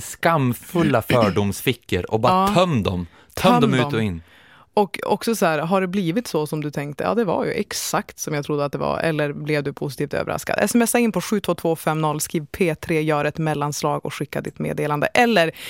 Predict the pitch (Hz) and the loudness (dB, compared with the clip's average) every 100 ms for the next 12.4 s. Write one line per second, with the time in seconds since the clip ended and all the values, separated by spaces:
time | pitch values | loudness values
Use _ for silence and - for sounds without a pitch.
0 | - - 185 165 156 - 160 151 151 143 | -8 0 2 2 0 -2 -2 0 -2 -4
1 | - 147 143 147 139 - 139 - - - | -4 -4 -2 -4 -4 -4 -4 -2 -4 -4
2 | - 143 - - - - - - - - | -6 -6 -8 -4 -4 -4 -8 -16 -14 -6
3 | - 240 285 247 269 277 269 233 254 190 | 0 4 6 6 4 4 2 2 2 2
4 | 147 - - 175 165 175 156 - 147 143 | 0 -4 -2 0 2 0 0 -2 -2 -2
5 | - - - 226 - - 262 208 202 196 | -4 -4 -2 -2 -2 -2 0 2 2 2
6 | 226 190 156 156 - 165 - - 156 151 | 0 0 0 -2 -2 -4 -4 -4 -2 0
7 | 151 156 156 185 170 - - _ _ _ | -2 -2 -2 -2 -2 -4 -20 _ _ _
8 | _ _ - 139 143 127 170 87 - - | _ _ 0 4 4 4 0 0 -4 -4
9 | - 104 95 95 87 85 208 233 220 202 | -2 -2 -2 -4 -4 0 2 2 2 0
10 | 190 208 196 165 180 202 185 - 226 - | -2 0 2 0 0 -2 -2 -2 -2 2
11 | 247 170 156 147 135 - 143 - 117 - | 2 2 0 -2 -4 -4 -4 -4 -6 -2
12 | 135 80 80 | -2 -2 -6